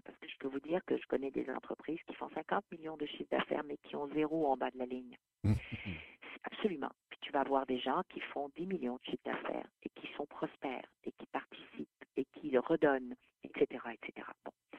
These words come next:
Speaker 1: Alors la réussite, elle va la déterminer pour elle-même. Est-ce qu'elle est toujours heureuse ? Est-ce que ça lui permet de grandir ? Est-ce que ça lui permet de faire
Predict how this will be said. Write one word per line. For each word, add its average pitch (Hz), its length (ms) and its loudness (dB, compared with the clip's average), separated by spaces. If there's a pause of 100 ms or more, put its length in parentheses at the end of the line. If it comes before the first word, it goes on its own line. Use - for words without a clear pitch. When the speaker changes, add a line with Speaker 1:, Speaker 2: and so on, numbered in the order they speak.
(460)
Speaker 1:
Alors 151 180 8
la 165 120 6
réussite, 196 400 4
elle 180 120 4
va 175 80 4
la 151 140 2
déterminer 131 480 -4
pour - 200 -10
elle-même. 120 300 -6 (320)
Est-ce 143 120 -2
qu'elle 180 140 6
est 190 100 2
toujours 196 340 2
heureuse ? 151 400 0 (840)
Est-ce - 180 8 (120)
que 170 80 4 (140)
ça 165 60 -2
lui 175 160 -6 (120)
permet 196 600 6 (280)
de 175 100 12 (100)
grandir ? 175 1040 2 (520)
Est-ce 170 160 10
que 202 120 8 (100)
ça 185 100 8
lui 180 280 -2 (120)
permet 190 640 4 (580)
de 170 100 12 (180)
faire 262 540 8